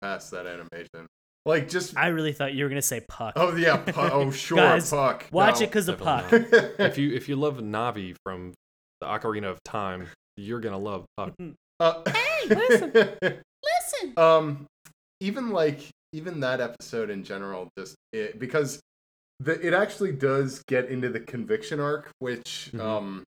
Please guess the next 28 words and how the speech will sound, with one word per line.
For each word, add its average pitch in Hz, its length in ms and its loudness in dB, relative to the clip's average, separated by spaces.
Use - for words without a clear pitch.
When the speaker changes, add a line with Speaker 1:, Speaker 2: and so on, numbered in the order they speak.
Speaker 1:
is 123 420 -8
the 113 120 -2
focus 123 460 -4
of 98 120 -8
that 98 220 -6
first 104 380 -6
couple 98 380 -6
of, 98 120 -10
that 104 200 -6
first 104 280 -4
ten 98 120 -4
episode 92 600 -6
Speaker 3:
Okay. 95 160 -12
Speaker 1:
season, 139 480 -4
which 233 200 4
is 262 160 0
really 277 300 0
good 226 180 -4
storytelling. 127 800 -2
It's, 92 320 -12
there's 117 260 -2
a 131 60 -2
lot 135 220 0
of 135 80 -2
good 131 180 -2
stuff, 123 340 -4
and 113 120 -6
the 107 180 -6